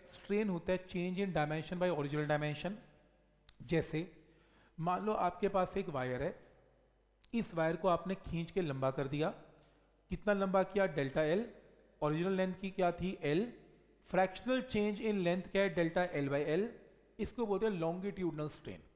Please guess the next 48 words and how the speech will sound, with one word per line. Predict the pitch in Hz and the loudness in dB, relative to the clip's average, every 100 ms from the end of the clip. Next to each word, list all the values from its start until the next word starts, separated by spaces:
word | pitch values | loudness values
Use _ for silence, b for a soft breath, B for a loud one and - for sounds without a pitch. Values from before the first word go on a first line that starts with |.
| _ _ - | _ _ -20
जरूरत | 151 151 165 | -10 -6 -4
नहीं | 180 | -4
है | |
लिखने | 170 156 160 | -4 -4 -4
की, | 160 | -4
रुको | 151 160 | -4 -2
अभी। | 156 220 - - b b b b - | -2 -4 -6 -20 b b b b -6
तो | |
delta | 147 151 156 190 | 0 0 4 4
L | 170 170 | 4 2
by | 190 | 2
L | 175 180 | 2 0
क्या | 208 | -2
है, | 190 | 0
longitudinal | 160 165 202 190 160 151 151 | -2 -2 -2 0 -2 -2 -6
strain, | - 107 85 - _ - | -8 -12 -12 -20 _ -2
fractional | 202 196 - 240 220 | 0 0 0 0 0
increase | 196 196 208 214 | -2 0 2 2
in | 202 | 2
length | 202 170 | 0 0
longitudinal | 160 165 160 143 143 131 | 0 0 -2 -4 -4 -8
strain। | - 87 73 _ _ b b b b b | -10 -14 -16 _ _ b b b b b
ऐसी | 165 165 165 214 | 0 0 2 2
अगर | 202 | 4
एक | 202 156 | 2 2
ball | 156 170 | 2 4
है, | 196 - | 2 2
आपने | - 202 190 | -2 -4 -4
press | 175 175 | -2 -4
करके | - 170 185 | -4 -6 -6
छोटा | 147 160 | -4 -4
कर | 160 165 | 0 0
दिया, | 175 202 - - B B B - | 2 0 -2 -12 B B B -6
तो | |
delta | 160 165 165 220 190 | 0 2 2 0 0
V | 175 175 | -2 0
by | 196 | 0
V | 196 220 220 - | 0 -4 -6 -8
fractional | 143 131 - 190 | -10 -8 -8 -6
change | 190 185 | -4 -4
in | 190 156 | -6 -6
volume | 147 170 185 | -4 -4 -2
है, | 196 | -4
इसको | 185 196 | -2 -2
बोलते | 185 233 | -2 -2
हैं | |
volumetric | 170 160 160 - 160 - | -2 -2 -4 -6 -10 -10
strain। | - 104 - | -14 -14 -16